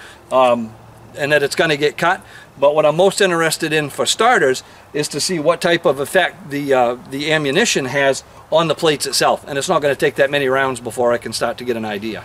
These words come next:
Of course, I'm very familiar with Murphy's Law and how he works with us out here. It's starting to rain.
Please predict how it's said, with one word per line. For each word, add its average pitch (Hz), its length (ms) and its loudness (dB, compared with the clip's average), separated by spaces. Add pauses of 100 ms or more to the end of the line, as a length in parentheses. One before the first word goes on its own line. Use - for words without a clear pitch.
(160)
Of - 160 -6
course, 208 240 4
I'm 165 140 0
very 190 260 4
familiar 180 500 0
with 135 200 2
Murphy's 151 500 0
Law 143 320 6 (400)
and 131 100 -8
how 147 180 2
he 143 80 -2
works 151 300 0
with 156 160 0
us 165 160 2
out 156 120 4
here. 156 260 2
It's 117 100 -4
starting 196 320 2
to 135 60 -2
rain. 147 400 0